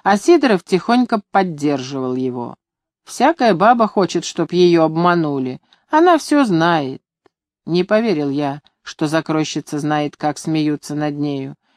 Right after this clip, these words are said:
и тотчас решил сказать ей об этом. Выследив, когда ее кухарка пошла в погреб, я вбежал по черной лестнице в квартиру маленькой женщины, сунулся в кухню, там было пусто, вошел в комнаты.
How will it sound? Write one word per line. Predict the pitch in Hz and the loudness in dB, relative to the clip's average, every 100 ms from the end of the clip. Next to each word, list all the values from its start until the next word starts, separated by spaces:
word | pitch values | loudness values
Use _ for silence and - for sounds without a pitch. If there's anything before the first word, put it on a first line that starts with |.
| _ | _
и | 247 240 | -4 -4
тотчас | - 330 - 240 208 | 2 0 0 -6 -6
решил | 185 170 - 226 233 | -4 -4 -4 -6 -8
сказать | - 156 143 143 147 - | -6 -4 -2 -4 -6 -6
ей | 151 151 | -6 -4
об | 151 135 | -6 -8
этом. | 123 - - - _ _ _ _ - | -12 -14 -20 -20 _ _ _ _ -6
Выследив, | 175 220 - 175 165 - | -2 0 0 0 0 -4
когда | 170 160 170 | -6 -2 0
ее | 170 170 | 2 0
кухарка | 170 175 - 170 - 151 | -2 -6 -2 -4 -4 -8
пошла | 151 - 151 | -8 -6 -8
в | 139 _ | -8 _
погреб, | 269 208 123 - _ _ _ | -2 -2 -6 -12 _ _ _
я | 208 285 | 0 2
вбежал | 254 240 226 254 247 | 0 0 2 2 2
по | - 196 | 0 -2
черной | 220 214 202 180 | -2 0 2 2
лестнице | 190 202 185 170 170 | 2 0 -4 -6 -8
в | - | -6
квартиру | 160 165 165 190 170 | -2 -2 0 -2 0
маленькой | 156 160 156 143 143 143 | 0 0 -2 -6 -6 -6
женщины, | 131 175 202 - 220 202 202 - _ | -4 -2 -4 -4 -2 -2 -4 -12 _
сунулся | - 311 311 202 160 - | 2 4 6 4 0 -6
в | 147 _ | -10 _
кухню, | 190 208 - 208 208 | 0 0 -2 -4 -2
там | - 143 139 | -2 -2 0
было | 147 143 - | -2 -4 -6
пусто, | 170 180 - | -6 -6 -6
вошел | 170 135 - 139 | -4 -6 -6 -8
в | 131 - | -10 -6
комнаты. | 160 165 185 180 180 | -2 0 -2 -4 -8